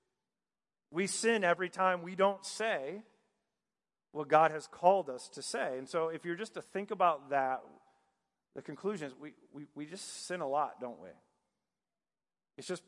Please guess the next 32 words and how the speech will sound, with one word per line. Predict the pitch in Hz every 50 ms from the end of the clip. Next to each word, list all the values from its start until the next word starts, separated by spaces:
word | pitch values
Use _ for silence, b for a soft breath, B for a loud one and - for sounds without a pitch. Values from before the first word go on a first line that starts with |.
| _
present | - - - 175 180 170 - 147 123 113 117 _ _
in | 160 165 170 160 160
our | - 151 156 151 147 143
lives. | 139 139 143 147 135 120 95 92 90 -
We, | 123 156 165 151 131 b b b b b _
we | - 160
sin | - - - 214 208 190 175
every | 165 160 165 160 151 156 156 151
day. | 175 190 170 127 82 80 - - _ _ _ _ _ _ _ _ _ _ _ _ _ _ _ _ _ _ _ _ _ _ _ _ _ _
But | 165 165
the | 151
problem | - 208 240 285 311 277 165
here | 156 160 151 151
is | 147 139 - -
not | 143 151 180 220 247 240 220 - - - _ _ _ _ _ _ 135 131 123
that | 156 165 202 214 208 - 175
we | 165 139
sin. | 117 - - - 104 85 92 87 - - - _ _ _ _ _ _ _ _ _ _ _ _ _ _ _
That's | - -
not | 196 220
what | 220 190 160
John's | 175 170 170 160 - - -
talking | - - 160 156 156 - - 113 107
about. | 101 98 95 104
John's | - 147 170 190 175
already | 208 202 180 165
addressed | 147 123 120 113 - 143 151 156 165 160 - - - - -
sin | 165 156 151 135 127
and | 120 131
what | 151 147 143
we | 151 143
do | 135 143 147 147